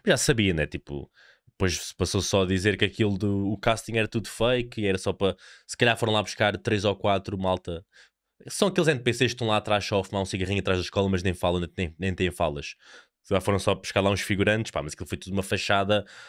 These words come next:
só para trazer buzz e para a malta falar da série e não sei o quê, porque claro que já estava tudo previamente escolhido, claro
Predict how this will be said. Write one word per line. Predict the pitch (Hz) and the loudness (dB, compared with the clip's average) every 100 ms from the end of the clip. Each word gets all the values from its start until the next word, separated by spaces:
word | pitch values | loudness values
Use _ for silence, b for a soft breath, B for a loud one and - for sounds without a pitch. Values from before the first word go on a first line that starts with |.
| B | B
só | - 113 | -4 0
para | 110 | 0
trazer | 107 98 104 | 0 2 2
buzz | 95 101 104 95 | 4 4 2 0
e | |
para | 95 | 0
a | 101 | 2
malta | 104 | 0
falar | 101 101 98 | 0 -2 0
da | |
série | 95 104 98 | -2 0 0
e | 98 | 0
não | |
sei | 92 104 | -4 -4
o | |
quê, | 92 80 | -2 -2
porque | - - - | -4 -20 -18
claro | - 90 82 | -2 -2 0
que | 87 87 82 B B B | -2 -2 -4 B B B
já | 95 | 0
estava | 95 90 90 | 2 2 0
tudo | - | -4
previamente | 85 95 90 95 90 | -2 0 2 2 0
escolhido, | - 92 73 - | -2 -2 -4 -4
claro | - 80 | -4 -4